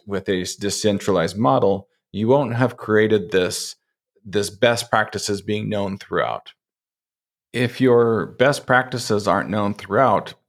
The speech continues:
everybody will make their own decision. And that's kind of what Zhamak is saying in Data Mesh, is everybody gets to make their own decision.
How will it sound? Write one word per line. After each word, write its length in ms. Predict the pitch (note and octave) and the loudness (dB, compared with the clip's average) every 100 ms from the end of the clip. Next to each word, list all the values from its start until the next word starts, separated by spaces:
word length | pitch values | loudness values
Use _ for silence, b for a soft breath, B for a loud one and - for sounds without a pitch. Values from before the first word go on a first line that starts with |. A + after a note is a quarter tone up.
| - | -4
everybody 440 | A2 B2+ B2+ B2+ | 0 2 4 2
will 120 | B2 | 2
make 220 | A2 G2+ G2+ | 2 0 0
their 120 | G2+ | 0
own 100 | F2+ | 0
decision. 600 | E2+ C3+ B2+ F#2 - F#2 _ _ | 0 0 0 -2 -8 -16 _ _
And 140 | F#2+ G#2 | -4 -2
that's 120 | G2+ | -2
kind 220 | - B2+ | 0 2
of 140 | A2+ | 2
what 240 | A2 G#2 - | 4 4 2
Zhamak 440 | F#2 G#2 G#2 G2+ | 0 2 2 0
is 120 | F2+ | -4
saying 320 | - E3+ C#3+ G#2 | -2 0 2 0
in 420 | F#2 F#2 F2+ - | 0 -2 -4 -2
Data 220 | A#2+ D3 | 0 2
Mesh, 320 | G#2 D#2+ E2 | 2 0 -2
is 180 | D2+ - | -8 -6
everybody 400 | G2 G#2+ A2 A2+ | -2 0 2 2
gets 220 | G#2 G2+ - | 2 -2 0
to 60 | |
make 200 | G2 F#2+ | -2 0
their 120 | G2+ | 2
own 100 | F2 | 2
decision. 640 | E2 E2 D3+ C3+ F#2+ C#2+ F#2+ | 0 0 2 2 0 -4 -8